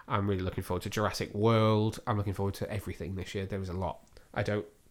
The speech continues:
Picard was back in February. We've got the rest of Star Trek Discovery season four, season three of Lower Decks. There's so much Star Trek this year with Strange New Worlds.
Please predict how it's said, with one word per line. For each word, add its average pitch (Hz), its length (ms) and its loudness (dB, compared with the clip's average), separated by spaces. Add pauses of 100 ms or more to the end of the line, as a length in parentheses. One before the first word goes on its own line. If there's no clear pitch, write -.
(480)
Picard 117 720 6
was 107 140 2
back - 360 2
in 98 160 -2
February. 110 640 6
We've 95 100 2
got - 160 -2
the 104 60 -2
rest 110 320 4
of 98 80 -2
Star 101 180 2
Trek 98 240 -2
Discovery 101 460 -2
season 95 300 -4
four, 120 600 8 (240)
season 110 340 4
three 107 220 0
of 101 100 0
Lower 101 220 2
Decks. 123 320 2
There's 117 140 -2
so 117 160 2
much 107 180 0
Star 113 220 0
Trek - 240 -4
this 110 180 -2
year 113 120 0
with 107 100 -4
Strange 101 320 -2
New 101 160 2
Worlds. 113 580 4